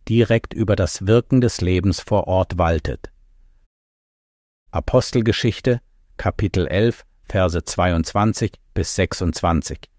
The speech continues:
Die Gemeinde in Antiochien und die Geburt der Weltmission. Es kam aber die Rede von ihnen zu den Ohren der Versammlung,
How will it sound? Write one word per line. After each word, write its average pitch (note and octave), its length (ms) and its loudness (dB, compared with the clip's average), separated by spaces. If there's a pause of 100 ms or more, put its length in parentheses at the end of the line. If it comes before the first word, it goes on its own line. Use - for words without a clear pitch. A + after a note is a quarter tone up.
(400)
Die G#2 100 -2
Gemeinde A2 500 2
in F#2 200 0
Antiochien G2 800 0 (340)
und B2+ 360 2 (100)
die D3 80 2
Geburt G#2 480 2
der F2+ 140 0
Weltmission. E2 760 -2 (1500)
Es - 200 -2
kam G3 280 6
aber C3+ 220 4
die A2 140 2
Rede A#2 380 4
von G2 260 -2
ihnen A2+ 400 4
zu - 160 -4
den F#2+ 180 2
Ohren A2+ 380 4
der G2+ 120 2
Versammlung, G2+ 640 2